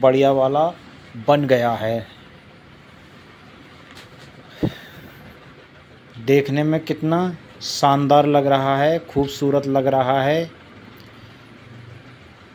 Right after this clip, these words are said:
अगर वीडियो अच्छी लगे तो एक लाइक करें, शेयर करें, वीडियो पर नए हैं तो चैनल को सब्सक्राइब करें।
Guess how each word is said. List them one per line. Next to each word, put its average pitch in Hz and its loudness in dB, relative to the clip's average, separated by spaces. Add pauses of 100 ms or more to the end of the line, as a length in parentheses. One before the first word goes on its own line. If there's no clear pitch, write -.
(220)
अगर 143 2
वीडियो 139 2
अच्छी 147 0
लगे 143 0
तो 147 0
एक 143 0
लाइक 135 0
करें, 151 0
शेयर 139 0
करें, 143 -2
वीडियो 143 -2
पर 139 -2
नए 135 0
हैं 135 -2
तो 156 -2
चैनल 143 -2
को 143 -4
सब्सक्राइब 131 -2
करें। 151 -2